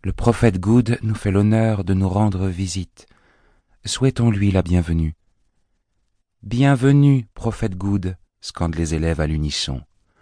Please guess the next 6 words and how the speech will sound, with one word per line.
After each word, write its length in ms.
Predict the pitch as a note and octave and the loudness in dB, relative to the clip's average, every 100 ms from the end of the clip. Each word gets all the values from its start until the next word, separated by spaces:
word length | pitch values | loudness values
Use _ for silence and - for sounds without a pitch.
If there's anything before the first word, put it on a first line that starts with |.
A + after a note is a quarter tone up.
| _ _ _ _ _ _ _ _ - | _ _ _ _ _ _ _ _ -6
Vous 200 | D#2 F#2 | 0 0
êtes 140 | - | 2
content 420 | G2 F#2 G2+ F#2+ | 0 2 2 2
de 80 | E2+ | 2
votre 300 | D#2+ D#2+ - | 0 -2 -4
école ? » 560 | E2 - D#2+ D2+ G#2 | -6 -2 -2 -2 -6